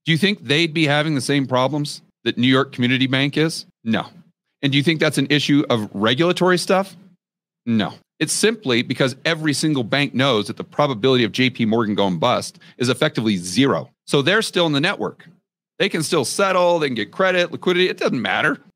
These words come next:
It, it, it doesn't matter. But what this New York Community Bank didn't realize is that they have good standings. They were reputable.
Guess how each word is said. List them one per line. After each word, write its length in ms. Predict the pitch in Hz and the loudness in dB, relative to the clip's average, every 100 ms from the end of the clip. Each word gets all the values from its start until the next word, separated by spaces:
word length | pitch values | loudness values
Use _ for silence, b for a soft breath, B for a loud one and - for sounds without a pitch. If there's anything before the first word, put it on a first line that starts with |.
| - | -6
It, 180 | 185 185 | -4 -4
it, 80 | 180 | -6
it 80 | 180 | -6
doesn't 240 | 190 180 185 | -2 0 0
matter. 400 | 202 208 131 - _ _ _ _ - | 0 0 -2 -6 _ _ _ _ -4
But 120 | 143 | -4
what 380 | 139 143 170 - 131 | -2 0 0 0 -2
this 220 | 151 147 | -2 0
New 100 | 147 | 0
York 380 | 196 202 196 190 | 2 4 2 -2
Community 380 | - 175 214 165 | -2 0 2 0
Bank 280 | 131 127 | 0 -2
didn't 260 | 120 165 180 | 0 0 -2
realize 800 | 123 147 190 101 82 78 - - - _ - | 0 2 2 0 -2 -4 -4 -6 -12 _ -6
is 80 | 135 | -2
that 160 | 165 | 0
they 120 | 156 | 0
have 380 | 135 165 196 156 | 0 0 -2 -2
good 180 | 156 156 | -2 -2
standings. 680 | - 165 175 127 67 - - _ _ _ _ _ _ - | -2 0 0 -2 -6 -14 -18 _ _ _ _ _ _ -2
They 100 | 156 | 2
were 320 | 156 156 147 | 4 2 2
reputable. 1160 | 117 104 135 202 170 147 - 117 - 110 76 - | -2 -2 -2 -2 0 -2 -2 -8 -2 -2 -2 -10